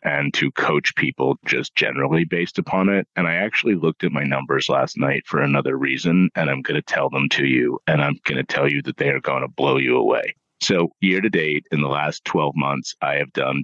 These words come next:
two million impressions on LinkedIn, and that is up twenty-three thousand percent in one year.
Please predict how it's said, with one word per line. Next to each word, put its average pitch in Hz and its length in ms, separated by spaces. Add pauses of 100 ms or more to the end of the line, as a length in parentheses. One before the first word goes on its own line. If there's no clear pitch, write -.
two 82 220
million 73 320
impressions 69 600
on 67 100
LinkedIn, 69 500 (160)
and 73 120
that 73 200
is - 240
up 73 260
twenty-three 80 800
thousand 71 500
percent - 640 (100)
in 73 200
one 69 180
year. 69 320